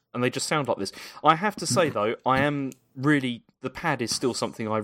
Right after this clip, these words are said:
Speaker 1: I really look forward to using. It is very nice. Not, not even, like, the games that I'm playing are just regular games. You know, that they're not, like, they haven't got all the haptic stuff and everything.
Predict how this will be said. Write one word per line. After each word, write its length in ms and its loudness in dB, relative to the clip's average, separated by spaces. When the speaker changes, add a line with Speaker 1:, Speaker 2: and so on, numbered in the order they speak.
Speaker 1:
I 100 4
really 480 -2
look 180 -2
forward 300 -4
to 100 -4
using. 400 -4
It 160 2
is 140 -2
very 240 0
nice. 280 -8
Not, 320 2
not 320 0
even, 480 -2
like, 140 0
the 60 -12
games 240 -2
that 80 -8
I'm 60 -8
playing 300 -4
are 60 -2
just 240 -4
regular 360 0
games. 400 -6
You 60 0
know, 80 0
that 160 -2
they're 140 2
not, 340 0
like, 160 2
they 60 -2
haven't 140 -4
got 100 0
all 80 -4
the 80 -6
haptic 340 -8
stuff 240 -2
and 60 -2
everything. 320 -4